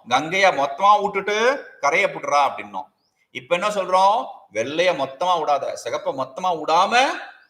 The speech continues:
அதோட சம்பந்தப்பட்ட விஷயத்தை புரிஞ்சுக்கோ. அதுதான் வந்து என்னது? அஜஹத் லக்ஷணா, விடாத லக்ஷணை. அங்க மொத்தமா விட்டுட்டு பிடிக்கிறது விட்ட லக்ஷணை.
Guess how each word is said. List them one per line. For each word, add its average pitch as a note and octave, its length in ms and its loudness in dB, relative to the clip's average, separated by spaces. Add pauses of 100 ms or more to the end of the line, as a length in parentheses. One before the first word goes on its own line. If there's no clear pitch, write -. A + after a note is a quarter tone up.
(520)
அதோட C#3+ 200 -6
சம்பந்தப்பட்ட F3 520 -4
விஷயத்தை B2 380 -10
புரிஞ்சுக்கோ. G2 460 -12 (380)
அதுதான் C3 360 -4
வந்து C3+ 200 -8
என்னது? F#3 480 -4 (1800)
அஜஹத் A#2 460 -8
லக்ஷணா, F#2 480 -10 (100)
விடாத C3+ 500 6
லக்ஷணை. G#2+ 500 -6 (600)
அங்க C3 300 -2
மொத்தமா F3 560 0
விட்டுட்டு A3+ 460 -2
பிடிக்கிறது F#3+ 720 -2
விட்ட E3 280 -6
லக்ஷணை. A2 520 -6